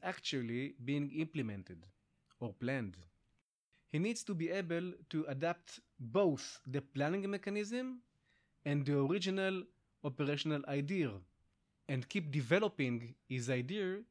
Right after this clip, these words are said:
according to capabilities, but also developing capabilities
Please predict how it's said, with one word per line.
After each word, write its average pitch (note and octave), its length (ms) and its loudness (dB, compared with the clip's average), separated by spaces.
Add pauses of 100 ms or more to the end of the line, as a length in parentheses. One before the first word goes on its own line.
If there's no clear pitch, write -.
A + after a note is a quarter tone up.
(160)
according D3 640 0
to - 80 -10
capabilities, D#3 920 -4 (260)
but A#2+ 220 -6
also D#3+ 500 -2
developing C#3 640 -2 (180)
capabilities D3 920 -4